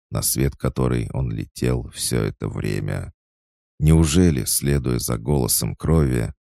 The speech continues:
они с Нуной смогли дотянуться своей песней даже до территории за Великим Провалом? "Ещё рано!" Крылья дракона расправились,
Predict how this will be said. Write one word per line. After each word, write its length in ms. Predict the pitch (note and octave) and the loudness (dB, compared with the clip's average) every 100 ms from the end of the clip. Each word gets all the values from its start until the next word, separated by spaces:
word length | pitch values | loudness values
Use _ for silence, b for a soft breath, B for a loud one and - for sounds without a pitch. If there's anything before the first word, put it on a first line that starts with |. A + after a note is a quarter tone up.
| - | -4
они 300 | C2 D2+ E2 | 0 2 2
с 180 | - E2 | 0 2
Нуной 360 | E2 D#2 D2+ | 2 4 2
смогли 580 | - - B1+ A1+ D#2 D2+ | 0 -2 -2 -2 -2 -2
дотянуться 720 | B1 A#1+ - B1 D2+ - - | -2 -6 -4 0 0 -2 -4
своей 480 | - A1+ C2+ B1+ - - | -2 -2 -2 -2 -4 0
песней 580 | D2+ - - C#2+ C#2 D2 | 0 0 0 0 0 -2
даже 420 | - D2+ C#2 D2 | -2 0 2 -2
до 180 | C2 C#2 | -4 -4
территории 800 | C#2 A#1 G1+ - D2 C#2 C#2 C2 | -4 -4 -4 -2 0 2 0 -4
за 200 | B1 B1 | -4 -4
Великим 580 | G#1+ A1 B1 - C#2 | -2 -4 -4 -2 -4
Провалом? 840 | - B1 A1 B1+ D2+ C2+ G1+ G1+ - _ _ _ _ _ _ _ - | 0 -2 0 0 2 0 -2 -6 -12 _ _ _ _ _ _ _ -10
"Ещё 540 | - C#2 - - E2 D#2 | 0 2 2 4 4 6
рано!" 680 | E2+ E2 D2+ A#1+ G#1 - - _ - | 6 6 6 2 -2 -6 -14 _ -8
Крылья 380 | - C2 G#1+ G#1+ | -4 -2 -2 -4
дракона 520 | A1 A1 A#1 A1+ G1+ | -4 -4 -2 -2 -2
расправились, 960 | G1+ - - C#2 B1+ B1+ B1 - - | -4 -4 0 2 2 0 -2 -6 -10